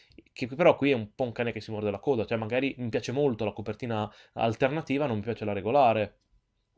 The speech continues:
E magari vorrei acquistare solo l'alternativa. Però a casa mi arriva la regolare perché sono abbonato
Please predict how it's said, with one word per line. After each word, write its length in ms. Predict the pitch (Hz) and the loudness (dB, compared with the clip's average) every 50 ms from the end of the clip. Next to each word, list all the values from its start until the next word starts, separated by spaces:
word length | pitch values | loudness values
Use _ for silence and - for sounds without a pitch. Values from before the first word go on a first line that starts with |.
| - - _ _ _ | -20 -20 _ _ _
E 100 | - 123 | -8 -6
magari 280 | 131 139 123 120 123 139 | -4 0 0 2 2 2
vorrei 220 | 120 113 110 98 | 2 0 -2 -2
acquistare 420 | - - 127 - - 113 117 117 113 | -4 -6 -6 -2 0 0 2 0 -2
solo 380 | - - - 107 120 135 139 | -6 -6 -4 -2 -2 0 0
l'alternativa. 840 | 131 113 98 - - - - 101 - - 165 151 107 85 64 58 - - _ _ - - - - _ _ _ _ - - - - - - - - - _ _ | 0 -2 -4 -6 -10 -16 -16 -14 -10 -6 -4 -4 -4 -4 -6 -8 -12 -18 _ _ -20 -20 -20 -20 _ _ _ _ -20 -20 -20 -20 -20 -20 -20 -20 -20 _ _
Però 240 | - 135 123 107 98 | 2 4 6 6 4
a 80 | 107 | 4
casa 220 | - - 117 120 127 | 2 0 -2 0 -2
mi 100 | 127 117 | -4 -4
arriva 220 | 92 101 98 95 | -4 -4 -4 -4
la 80 | 95 87 | -4 -4
regolare 480 | 95 92 98 139 165 143 107 95 95 | -4 -2 4 6 6 6 6 4 0
perché 200 | 90 - 90 98 | -4 -8 -10 -12
sono 180 | - - 107 107 | -10 -8 -8 -6
abbonato 640 | 101 98 117 139 147 120 92 - 98 90 85 - | -2 0 0 2 2 0 0 -2 -4 -8 -8 -10